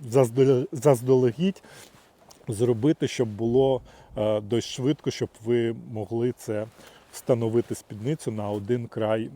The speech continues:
вашого тенту. Тобто спідниця насправді дуже також багатофункціональна, а якщо ви будете користуватись, наприклад, почнете користуватись спідницею, то ви для себе можете відкрити щось нове,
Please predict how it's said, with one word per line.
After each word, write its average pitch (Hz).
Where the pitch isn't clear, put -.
вашого 107
тенту. 98
Тобто 135
спідниця 151
насправді 135
дуже 123
також 117
багатофункціональна, 127
а 135
якщо 139
ви 131
будете 123
користуватись, 123
наприклад, 117
почнете 139
користуватись 120
спідницею, 143
то 131
ви 131
для 117
себе 123
можете 117
відкрити 117
щось -
нове, 120